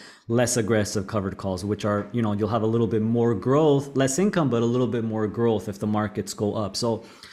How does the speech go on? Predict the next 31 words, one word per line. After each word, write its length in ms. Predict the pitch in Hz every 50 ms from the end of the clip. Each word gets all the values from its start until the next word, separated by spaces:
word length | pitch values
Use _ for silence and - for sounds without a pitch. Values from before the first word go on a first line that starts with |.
| - - - - - - - _
my 240 | 123 127 135 135 131
honest 420 | 131 151 151 156 160 165 156 165 156
opinion 460 | 143 147 156 156 151 151 147 139 131
is, 160 | 131 127 113
and 160 | 117 117 117
my 200 | 113 120 120 120
top 260 | 117 - 170 208 -
advice 480 | 185 139 104 98 123 135 151 147 - -
is, 460 | 107 101 101 98 98 98 - - - - - - _ _ _ _ _ - _ _ - 147 151 147 -
really 380 | 160 131 135 160 180 190 196 185
understand 920 | 139 147 147 139 135 127 - - - - 131 120 123 123 127 127 127 127 117 123 113
the 100 | 120 117
two 560 | - - - - - 147 139 139 135 135 127 131 - - 110 98 95
biggest 380 | - 135 135 120 131 123 - -
factors 760 | - - 131 117 117 117 - - - 113 104 101 98 98 -
when 160 | 104 110 107
it 140 | 107 104 101
comes 300 | - 123 117 113 110 -
to 60 | -
the 120 | 98 104 98
covered 380 | - - 113 98 104 101 98
call 200 | - - 101 92
strategy. 600 | - - - 104 87 85 87 92 - - 101 95
If 140 | 104 - -
you 160 | 139 156 151
understand 840 | 147 151 156 160 156 151 143 - - - 135 127 127 131 135 139 131
and 200 | 117 113 117 117
master 400 | 120 120 127 139 139 - 147 131
these 260 | 110 117 117 113 -
two 140 | - 143 120
factors, 760 | - - 123 117 123 135 - - 190 202 240 240 240 -